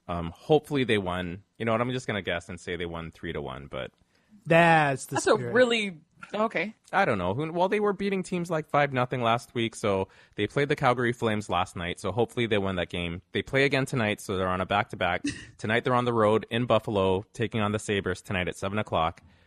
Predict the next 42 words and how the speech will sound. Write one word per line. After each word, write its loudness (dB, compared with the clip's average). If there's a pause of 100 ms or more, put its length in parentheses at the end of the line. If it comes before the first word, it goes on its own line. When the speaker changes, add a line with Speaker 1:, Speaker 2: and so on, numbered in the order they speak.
(300)
Speaker 1:
There 2
are 0
thirteen -2
N -4
H -4
L 2
games -4
on -4 (180)
this -6
tonight, -4 (140)
and -4
the -6
early 0
game -2
starts -4
today -2
at -2
one -4
o'clock. -4 (120)
Uh, -2
the -6
Boston -2
Bruins -8
and -6 (140)
the -4
New -6
Jersey -6
Devils. -6 (420)
And -4
there -2
are -4
oth-, -2
other 2
Canadian -2
teams -4
in 0
action -2
tonight, -2
include -4
Ottawa, 2 (300)
Montreal, 2
Vancouver, -4